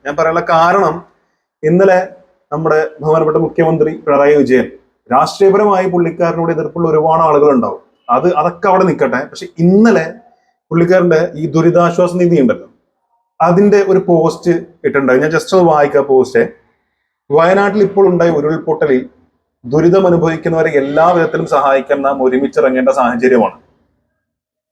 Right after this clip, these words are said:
പല വിധത്തിൽ സഹായങ്ങൾ പ്രഖ്യാപിച്ച് ഇതിനോടകം പലരും മുന്നോട്ട് വന്നിട്ടുണ്ടെങ്കിലും അതൊന്നും മതിയാകില്ല. കൂടുതൽ സഹായങ്ങൾ ഉണ്ടെങ്കിൽ മാത്രമേ എല്ലാ തരത്തിലും നമുക്ക് ആ നാടിനെ പുനർനിർമ്മിക്കാൻ സാധിക്കുകയുള്ളൂ.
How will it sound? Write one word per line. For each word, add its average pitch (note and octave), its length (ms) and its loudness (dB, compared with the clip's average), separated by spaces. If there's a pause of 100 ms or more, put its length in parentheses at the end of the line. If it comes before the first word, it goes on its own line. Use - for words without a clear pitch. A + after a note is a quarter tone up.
(180)
പല E3 220 2
വിധത്തിൽ G3+ 340 0
സഹായങ്ങൾ F3 520 0
പ്രഖ്യാപിച്ച് D#3+ 520 -4
ഇതിനോടകം D3+ 540 0
പലരും E3 360 0
മുന്നോട്ട് D#3 320 0
വന്നിട്ടുണ്ടെങ്കിലും C3 680 0 (580)
അതൊന്നും E3+ 440 2
മതിയാകില്ല. C3+ 720 0 (720)
കൂടുതൽ E3 260 2
സഹായങ്ങൾ E3 560 2
ഉണ്ടെങ്കിൽ E3 300 -2
മാത്രമേ C#3 520 -2 (260)
എല്ലാ D3 520 0
തരത്തിലും D3 500 0
നമുക്ക് C3 280 -2
ആ C#3 40 2
നാടിനെ B2 480 -2 (200)
പുനർനിർമ്മിക്കാൻ B2+ 800 0 (160)
സാധിക്കുകയുള്ളൂ. A#2+ 840 0